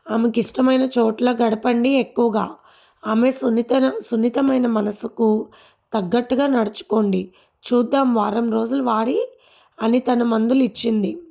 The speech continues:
మంచినీళ్ళు ఎక్కువగా తాగాలి, కొబ్బరి నీళ్ళు, మజ్జిగ తాగుతూ ఉండాలని కొన్ని జాగ్రత్తలు చెప్పి పంపించింది. ఆ హాస్పిటల్ ఉన్న చోటు బాగా నచ్చింది జానుకి.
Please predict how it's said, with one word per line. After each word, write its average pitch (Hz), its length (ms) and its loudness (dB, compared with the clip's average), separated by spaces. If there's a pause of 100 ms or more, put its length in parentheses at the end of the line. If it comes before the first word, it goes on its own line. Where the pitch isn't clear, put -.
(120)
మంచినీళ్ళు 233 540 0
ఎక్కువగా 254 360 0
తాగాలి, 214 720 0 (460)
కొబ్బరి 240 360 0
నీళ్ళు, 247 260 2
మజ్జిగ 226 400 0
తాగుతూ 240 500 -2
ఉండాలని 220 680 -2 (500)
కొన్ని 240 180 0
జాగ్రత్తలు 233 720 -2 (100)
చెప్పి 233 220 -4
పంపించింది. 214 880 -4 (680)
ఆ 214 80 -2
హాస్పిటల్ 233 720 0
ఉన్న 247 240 0 (100)
చోటు 233 240 -2
బాగా 233 460 -2
నచ్చింది 233 520 -4
జానుకి. 233 600 -2